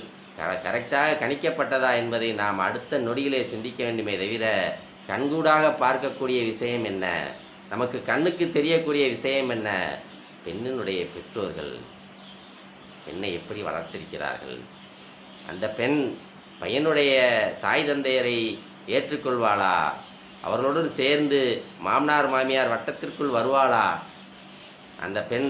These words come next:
இந்த பையனை ஒரு சமுதாய அந்தஸ்தை உயர்த்தி காட்டக்கூடிய அளவுக்கு குடும்பத்தை நிர்வகிக்கக்கூடிய பெண்ணா என்பதை பார்ப்பதை விட்டுவிட்டு, அந்த நட்சத்திரம் பொருத்தம் இருக்கிறதா?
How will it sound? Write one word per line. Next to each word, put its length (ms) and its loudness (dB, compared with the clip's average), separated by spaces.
இந்த 140 -2
பையனை 420 -2
ஒரு 160 -2
சமுதாய 600 0
அந்தஸ்தை 520 0
உயர்த்தி 400 -2
காட்டக்கூடிய 540 -4
அளவுக்கு 380 -2
குடும்பத்தை 460 -4
நிர்வகிக்கக்கூடிய 760 -2
பெண்ணா 220 -2
என்பதை 260 -4
பார்ப்பதை 500 -4
விட்டுவிட்டு, 540 -4
அந்த 140 -12
நட்சத்திரம் 560 -8
பொருத்தம் 340 -8
இருக்கிறதா? 540 -6